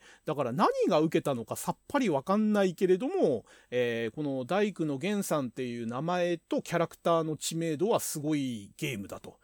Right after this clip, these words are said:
えー、ゲーム自体の知名度はそんなにないと思うんだけど、なぜかキャラクターが大ヒットしたっていう。えー、僕は未だになんでかなっていう風に首をかしげてるゲームですね。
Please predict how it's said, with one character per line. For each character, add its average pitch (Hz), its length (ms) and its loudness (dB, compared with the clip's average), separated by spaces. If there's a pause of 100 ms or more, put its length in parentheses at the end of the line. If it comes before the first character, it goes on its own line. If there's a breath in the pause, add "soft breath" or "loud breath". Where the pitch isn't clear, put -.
(220 soft breath)
え 113 200 -4
ー、 - 20 -6
ゲ 349 320 2
ー - 20 0
ム 381 80 -2
自 359 200 -2
体 339 180 0
の 170 120 0
知 - 180 -8
名 170 160 -2
度 127 100 -4
は 113 80 -2
そ - 160 -4
ん 311 180 -2
な 294 100 0
に 226 140 0
な 214 140 0
い 214 120 -2
と 147 140 -4
思 151 200 -4
う - 20 -2
ん 151 80 -4
だ 135 100 -2
け 190 80 0
ど、 226 140 0
な 175 100 2
ぜ 175 120 -2
か 127 120 -4
キ - 120 -10
ャ - 20 -2
ラ 143 80 -2
ク - 80 -20
タ 147 120 0
ー - 40 -4
が 131 100 -4
大 120 160 -2
ヒ 113 120 -12
ッ - 100 -12
ト 98 100 -14
し - 80 -12
た 87 120 -10
っ - 20 -10
て - 160 -16
い 90 200 -10
う。 85 60 -16 (380 loud breath)
え 107 960 -4
ー、 - 40 -12
僕 180 280 -4
は 370 120 0
未 226 280 4
だ 214 120 4
に 196 220 2
な 175 160 4
ん 202 80 4
で 220 100 4
か 185 160 2
な 156 120 4
っ 165 40 -6
て 143 200 -4
い 123 100 -2
う 113 80 -6
風 123 160 -6
に 110 80 -8
首 170 260 -2
を 156 60 4
か - 160 -2
し - 180 4
げ 135 120 0
て - 120 -10
る 101 140 -10
ゲ 107 140 -6
ー 92 80 -10
ム - 80 -18
で - 100 -20
す - 120 -16
ね。 175 300 -4